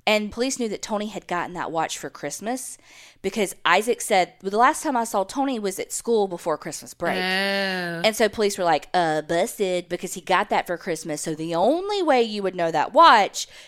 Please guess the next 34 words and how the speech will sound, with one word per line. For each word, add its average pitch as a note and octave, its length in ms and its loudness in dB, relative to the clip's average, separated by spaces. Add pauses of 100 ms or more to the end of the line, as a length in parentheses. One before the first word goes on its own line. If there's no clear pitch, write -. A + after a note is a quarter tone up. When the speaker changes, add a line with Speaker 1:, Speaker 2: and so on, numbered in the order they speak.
(180)
Speaker 1:
is C4 200 2
if B3+ 180 0
you've G#3 180 -6
seen G3 260 -6
him E3 400 -4 (360)
after D3+ 340 0
Christmas. - 640 -12
Speaker 2:
Dang. E3 760 -8 (300)
Speaker 1:
So A#3+ 140 -2
police C4+ 380 -4
end D4+ 120 0
up D4+ 100 -2
bringing G#3 320 -6
Isaac G3+ 380 -2
in F#3+ 220 -2
for G#3+ 160 -8
questioning. D3 640 -6 (500)
And G3+ 500 2 (100)
at G#3 160 -2
first, C4+ 400 4
it's G#3+ 140 -10
like - 200 0
chit-chat, G3+ 580 -4
ch-, D#3+ 160 -8
blah, E3+ 180 -2
blah, F3 100 -10
blah, E3+ 200 -4
blah, F3 80 -14
blah, C3+ 280 -6
you - 100 -10
know, C#3+ 80 -6
all D#3 160 2
the E3 80 -6
things. - 400 -14